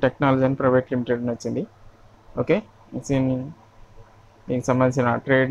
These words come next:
నేమ్స్, లీగల్‌గా నేమ్ బిజినెస్ వచ్చి Nexigin Innovative Information Technology and Private Limited. ట్రేడ్ నేమ్ వచ్చి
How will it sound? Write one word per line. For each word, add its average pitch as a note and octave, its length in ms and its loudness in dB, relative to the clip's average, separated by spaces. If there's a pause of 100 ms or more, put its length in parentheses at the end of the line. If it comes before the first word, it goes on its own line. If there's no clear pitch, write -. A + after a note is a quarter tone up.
నేమ్స్, B2 280 -2 (1300)
లీగల్‌గా D3 420 4 (140)
నేమ్ C3+ 180 2 (200)
బిజినెస్ B2+ 360 0
వచ్చి F3+ 200 -4 (920)
Nexigin C3 420 -2 (1400)
Innovative C#3 520 2 (240)
Information C#3 440 0 (120)
Technology B2+ 400 0
and C#3 120 -8
Private B2 300 0
Limited. A#2+ 300 -2 (640)
ట్రేడ్ C#3+ 260 2
నేమ్ C#3+ 200 2
వచ్చి D#3 200 0